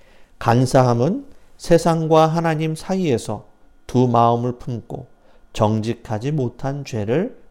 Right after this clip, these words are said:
의미합니다. 다윗은 자신이 입을 열어서 이런 죄들을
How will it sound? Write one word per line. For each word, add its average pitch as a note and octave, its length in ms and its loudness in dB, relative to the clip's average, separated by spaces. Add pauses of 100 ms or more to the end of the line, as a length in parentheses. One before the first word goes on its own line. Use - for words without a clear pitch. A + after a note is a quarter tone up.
(120)
의미합니다. G#2+ 720 -6 (1080)
다윗은 A#2+ 580 2 (560)
자신이 D#3+ 500 2
입을 F3+ 280 4
열어서 B2+ 600 2 (280)
이런 G3+ 420 2
죄들을 D#3 600 0